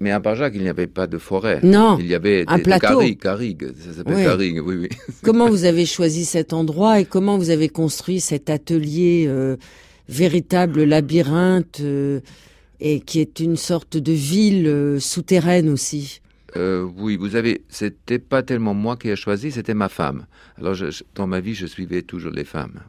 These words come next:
Speaker 1: Pour, pour,
Speaker 2: Vous
Speaker 1: comme
Speaker 2: avez raison.
Speaker 1: Oui, absolument. Ils, ils, elles savent ce qu'il faut faire. <laughs> Elles ont de la puissance, hein.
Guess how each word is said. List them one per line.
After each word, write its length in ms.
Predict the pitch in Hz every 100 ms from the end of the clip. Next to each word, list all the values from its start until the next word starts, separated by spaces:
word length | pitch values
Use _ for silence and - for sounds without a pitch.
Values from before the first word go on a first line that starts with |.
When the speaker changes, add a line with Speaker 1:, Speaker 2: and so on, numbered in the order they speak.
| _
Speaker 1:
Pour, 160 | - -
pour, 320 | - 60 52 - - -
Speaker 2:
Vous 80 |
Speaker 1:
comme 160 | - 160
Speaker 2:
avez 180 | 135 143
raison. 420 | 143 143 151 117 - -
Speaker 1:
Oui, 160 | 120 107 - -
absolument. 600 | 87 - 85 80 65 - - -
Ils, 120 | 87 -
ils, 80 | - _
elles 200 | - 107
savent 320 | - 76 55 -
ce 100 | -
qu'il 180 | -
faut 140 | - 87
faire. 260 | - - - -
<laughs> 1900 | - - - - _ - _ _ _ _ _ _ - - - - - -
Elles 220 | - 92 127
ont 40 |
de 60 | 87
la 60 |
puissance, 500 | - 87 - 90 -
hein. 180 | -